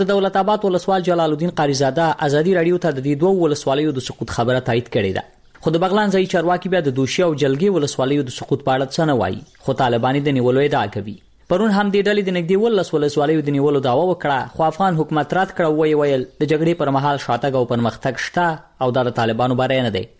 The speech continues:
بل خوا بیا افغان ځواکونه هم توانېدلي په تخار ولایت کې د هغو شپږو ولسوالیو له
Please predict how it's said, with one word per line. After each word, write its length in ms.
بل 140
خوا 160
بیا 120
افغان 240
ځواکونه 320
هم 160
توانېدلي 500
په 120
تخار 280
ولایت 320
کې 80
د 120
هغو 180
شپږو 320
ولسوالیو 540
له 40